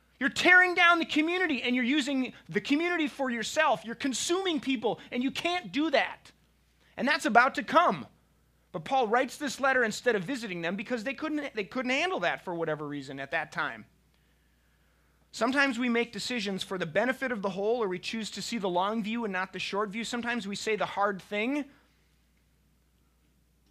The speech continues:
Paul is here acting like their spiritual father because he loves them like a father. He takes no joy in berating them, humiliating them, frightening them.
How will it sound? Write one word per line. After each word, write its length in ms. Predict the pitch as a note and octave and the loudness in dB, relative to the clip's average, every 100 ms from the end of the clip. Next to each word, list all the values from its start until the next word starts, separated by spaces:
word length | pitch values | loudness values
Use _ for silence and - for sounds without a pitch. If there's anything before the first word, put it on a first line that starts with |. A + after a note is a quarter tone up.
| - | -6
Paul 300 | A3+ B3 C#4 | 0 2 2
is 140 | A#3+ | 0
here 320 | B3+ C4 A#3+ - | 0 0 0 0
acting 320 | G#3 A#3 A#3 | -2 0 -2
like 180 | G#3 G3+ | 0 0
their 120 | F#3+ | -2
spiritual 480 | - - G#3+ G#3 G3 | -4 -6 -6 -6 -6
father 340 | - G#3 F#3+ | -2 0 -2
because 360 | D#3+ E3 A3+ G3+ | -6 -8 -8 -4
he 140 | C4 | -2
loves 360 | A#3+ B3 D4 A#3+ | 0 0 0 0
them 220 | A3+ G#3+ | -2 0
like 180 | G3 F#3 | -2 -4
a 60 | |
father. 380 | F#3+ F#3 E3 C#3 | -2 0 0 0
He 200 | C3+ A3 | -6 -6
takes 280 | - C#4+ - | -4 -6 -2
no 340 | A3+ B3+ D4 | 0 4 2
joy 340 | A#3 G#3 C4 C4 | 0 0 2 2
in 220 | C4 G#3+ | 0 -4
berating 560 | F#3 F#3+ G3+ G#3 G#3 G3 | -2 0 2 2 0 -2
them, 200 | F3 F3 | -2 -4
humiliating 720 | - G3 G#3+ G#3 G3+ F#3 F3+ | -6 -4 -4 -2 -2 -2 -2
them, 140 | F3 | -6
frightening 580 | - A3 A3+ C4+ G3+ F3 | -6 -4 -4 -4 -6 -4
them. 380 | D#3+ C#3 A2 | -4 -6 -10